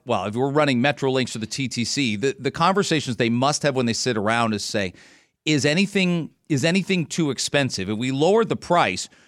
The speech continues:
do we have the same number of riders?" It's the same, if, if I started, let's say I started a W N B A team here in Toronto. Let's say I did. And I said, "Let's make the average ticket price. Let's make it a big thing, and let's make the average ticket price, um, uh,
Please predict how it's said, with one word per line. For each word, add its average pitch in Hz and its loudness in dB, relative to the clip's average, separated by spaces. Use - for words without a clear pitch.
do 135 -6
we 131 2
have 139 0
the 139 0
same 127 2
number 120 2
of 113 -2
riders?" 120 0
It's 147 -4
the 175 -2
same, 180 -2
if, 160 -2
if 165 0
I 180 4
started, 147 2
let's 165 0
say 160 2
I - 4
started 135 2
a 117 2
W 131 0
N 120 2
B 110 2
A 113 2
team 107 -2
here 101 -2
in 95 -2
Toronto. 92 -6
Let's 123 -2
say 131 2
I 117 2
did. 98 -6
And 143 2
I 135 4
said, 123 0
"Let's 190 0
make 165 0
the 147 2
average 127 0
ticket 160 -4
price. 90 -6
Let's 143 -10
make 208 2
it 151 2
a 101 -2
big 147 -4
thing, 139 0
and 127 -2
let's 143 -2
make 143 0
the 131 0
average 123 0
ticket 143 -4
price, 101 -2
um, 101 0
uh, 98 0